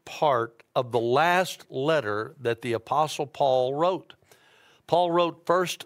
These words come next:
and Second Timothy to his favorite preacher boy, his favorite son in the ministry, a young man named Timothy. You can read back and see in Paul's second missionary journey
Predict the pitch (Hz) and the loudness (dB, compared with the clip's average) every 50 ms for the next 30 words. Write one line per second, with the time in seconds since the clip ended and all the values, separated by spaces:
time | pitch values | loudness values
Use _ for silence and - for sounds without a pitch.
0 | - - 143 139 - - - 160 151 147 156 135 - - 151 139 131 117 - 127 | -6 -4 -4 -4 -4 -2 -2 -2 -2 -2 -6 -6 -4 -2 -2 -2 -2 -2 -2 -4
1 | 120 120 120 120 - _ _ _ _ _ _ _ _ _ _ - - 151 143 131 | -4 -4 -4 -8 -14 _ _ _ _ _ _ _ _ _ _ -4 -2 0 2 2
2 | 147 139 127 117 - - - 160 160 175 175 165 160 170 165 165 - _ - - | 2 2 0 0 -4 -4 -2 0 0 2 2 0 0 0 -2 -2 -6 _ -6 -2
3 | 180 175 - - 151 139 117 127 123 117 107 104 98 123 139 131 - - - 160 | -2 -2 -2 -2 -2 -2 0 0 0 0 0 0 0 0 0 0 -2 -2 -2 0
4 | 170 160 156 160 147 131 - - - 160 156 160 156 156 151 147 147 143 139 147 | 0 0 -2 -4 -6 -6 -6 -4 -2 0 2 2 0 0 -2 -4 -4 -4 -2 -2
5 | 143 139 120 - - - 131 110 110 107 - _ - _ _ - - - - - | -2 -2 -4 -6 -6 -8 -6 -6 -6 -8 -12 _ -20 _ _ -20 -20 -20 -16 -10
6 | - 120 123 135 143 147 143 143 143 143 139 135 135 131 135 135 135 135 135 131 | -6 -4 -2 0 0 0 0 0 0 2 2 0 0 0 0 0 0 0 -2 -4
7 | 131 113 - _ _ _ - - 160 147 135 120 - - 120 104 - _ _ _ | -8 -10 -16 _ _ _ -10 -4 -4 -2 -2 -2 -6 -6 -12 -12 -12 _ _ _
8 | _ _ _ _ _ _ _ _ _ - 151 139 156 147 139 139 156 180 196 190 | _ _ _ _ _ _ _ _ _ -8 -4 -2 -2 -2 -2 0 0 0 0 -2
9 | 151 147 165 160 160 156 156 151 - - _ _ _ - 139 131 135 131 - - | -2 -2 0 2 2 2 0 -2 -4 -12 _ _ _ -6 -4 -4 -4 -4 -4 -4
10 | - 175 170 160 156 151 147 151 160 - 139 135 - - - 165 165 160 156 151 | -2 0 0 2 0 0 -2 -4 -6 -6 -6 -6 -6 -2 0 0 2 2 2 0
11 | 147 135 - - - - - - - 185 175 - 175 156 151 139 147 156 - - | -2 -4 -6 -10 -12 -12 -8 -2 -2 0 0 0 -4 -6 -6 -6 -6 -6 -6 -6
12 | - 143 143 139 135 127 117 123 131 127 123 113 113 113 117 | -6 -4 -2 -2 -2 -2 -2 -2 -2 0 -2 -2 -4 -8 -10